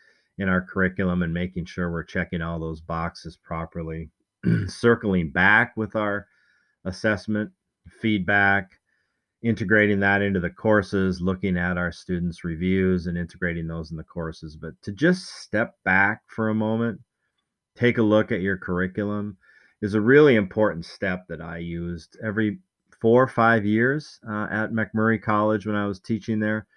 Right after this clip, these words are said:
And it really did an awful lot of, of positive, uh, things for the program. Our curriculum is often ignored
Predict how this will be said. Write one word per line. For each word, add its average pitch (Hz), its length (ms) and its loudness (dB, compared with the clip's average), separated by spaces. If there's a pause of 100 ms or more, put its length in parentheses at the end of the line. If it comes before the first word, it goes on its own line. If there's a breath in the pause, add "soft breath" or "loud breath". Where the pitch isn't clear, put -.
(540 soft breath)
And 120 100 2
it 123 40 2
really 127 540 6 (140)
did 101 500 2
an 90 140 -6
awful 95 400 -6
lot 87 380 -4 (200)
of, 82 140 -12 (380)
of 82 220 -10 (100)
positive, 90 760 0 (180)
uh, 76 200 -14 (120)
things 92 360 0
for 82 140 -10
the 78 100 -10
program. 76 640 -8 (1300 loud breath)
Our 135 140 4
curriculum 160 540 6
is 104 100 4
often 113 360 4
ignored 104 640 2